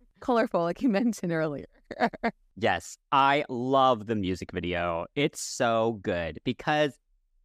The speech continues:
Speaker 2: finally they aren't really taking themselves too seriously, 'cause, again, they kind of were with the first album. Like, even in Jump, they're kinda taking themselves kinda seriously. So this one, they're, like, actually being very silly. It's very cheeky.
Speaker 1: Yeah.
Speaker 2: The broom dance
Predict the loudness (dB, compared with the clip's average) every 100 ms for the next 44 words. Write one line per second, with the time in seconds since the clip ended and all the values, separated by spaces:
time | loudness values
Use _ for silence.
0 | _ 2 4 4 2 2 2 2 0 0
1 | -4 -2 -4 0 0 0 -4 -6 -4 -6
2 | -6 -6 -6 -2 -2 2 0 0 -4 -4
3 | -2 -2 -4 -4 -4 -8 -10 -8 -6 -4
4 | -6 -2 -2 0 -2 -4 -6 -4 0 2
5 | 2 2 0 0 0 0 -4 -2 -2 -4
6 | -4 -8 -8 -4 0 0 -2 -6 -6 -6
7 | -6 -6 -6 -6 -4 -4 0 -2 2 2
8 | 2 0 0 0 0 -4 -4 -4 -4 -2
9 | -4 -4 -4 -6 -6 -6 -4 -2 -4 -4
10 | -2 -4 -4 -6 -6 -6 -6 -4 -6 -10
11 | _ -6 -2 0 0 0 0 2 4 4
12 | 2 0 0 0 0 -4